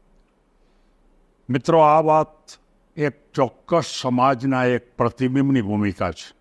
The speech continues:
આજે સમાજની અંદર અનેક માણસો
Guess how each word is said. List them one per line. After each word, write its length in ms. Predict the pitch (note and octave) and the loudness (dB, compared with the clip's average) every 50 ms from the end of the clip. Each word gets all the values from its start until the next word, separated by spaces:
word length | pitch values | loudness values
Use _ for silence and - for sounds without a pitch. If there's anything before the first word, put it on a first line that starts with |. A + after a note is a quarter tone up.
| _ _ _ _ _ _ _ _ _ _ _ _ _ _ _ _ _ _ _ _ - | _ _ _ _ _ _ _ _ _ _ _ _ _ _ _ _ _ _ _ _ -6
આજે 300 | A2+ A#2+ G#2+ C3 D3+ C#3+ | -4 -4 -2 -2 -2 -4
સમાજની 680 | B2+ - - C3 B2 B2 B2 C3+ C#3+ C3 C3+ C#3 C#3 C3+ | -4 -6 -6 -4 -2 0 2 0 0 -2 -4 -4 -2 -2
અંદર 500 | B2 A#2 A#2 G#2 B2+ B2+ C#3 C#3 C3 A#2 - _ _ _ _ _ _ _ _ _ _ _ _ _ - | -2 -2 -2 0 0 0 0 -2 -4 -10 -16 _ _ _ _ _ _ _ _ _ _ _ _ _ -8
અનેક 440 | C#3+ C#3 D3 D3+ E3 E3+ E3 - - | -4 -2 0 0 0 0 -2 -4 -4
માણસો 720 | C3+ B2+ B2 B2+ B2 A2+ - - C3 B2 A#2+ A#2 A#2 A#2 | -4 -2 0 0 -2 -4 -6 -4 -2 -2 0 0 -2 -4